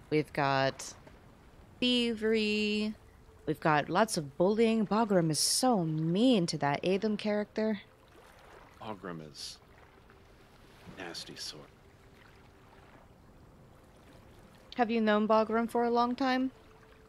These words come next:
Speaker 2: No, I only met him for this work.
Speaker 1: Ah, I see. So not longtime friends. And Tess is going to, uh,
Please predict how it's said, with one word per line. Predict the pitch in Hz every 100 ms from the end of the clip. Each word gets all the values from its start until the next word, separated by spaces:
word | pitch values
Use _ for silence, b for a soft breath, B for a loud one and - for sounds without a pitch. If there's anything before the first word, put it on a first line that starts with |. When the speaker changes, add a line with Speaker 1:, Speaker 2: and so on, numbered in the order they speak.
| - - - - - - - -
Speaker 2:
No, | 117 104 87 80 80 -
I | - 107 110 107 98
only | 113 113
met | 92 90
him | 98 87 82 78 - - - - - - - - - - - - - - -
for | 98
this | 85 - - - - - -
work. | 87 85 - - - 160 160 - - - - - - - - - - - - - - - - - - - - - - - - -
Speaker 1:
Ah, | 190 180 170
I | 180
see. | - 151 147 151 -
So | - 196
not | 202 175
longtime | 170 170 175 156
friends. | - 151 143 147 - - -
And | 160
Tess | - 156 156
is | 156
going | - 147 143 143
to, | 151 139
uh, | 143 135